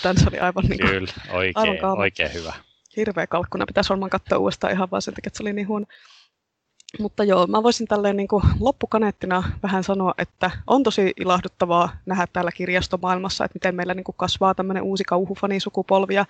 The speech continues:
Speaker 1: edelleen lapset haluaa lukea niitä goosebumpseja, mutta siis kaikki uudet lasten kauhukirjat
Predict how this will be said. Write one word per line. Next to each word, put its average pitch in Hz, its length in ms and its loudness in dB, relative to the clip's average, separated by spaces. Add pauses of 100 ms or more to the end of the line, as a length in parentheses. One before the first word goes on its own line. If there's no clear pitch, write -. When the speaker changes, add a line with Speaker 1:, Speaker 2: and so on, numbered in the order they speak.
(360)
Speaker 1:
edelleen 208 360 4
lapset 180 280 0
haluaa 170 200 0
lukea 180 220 -2
niitä 180 220 -6
goosebumpseja, 185 640 0 (500)
mutta 185 260 -2
siis 180 380 2
kaikki 202 440 2
uudet 165 280 -2
lasten 175 260 -2
kauhukirjat 175 480 -2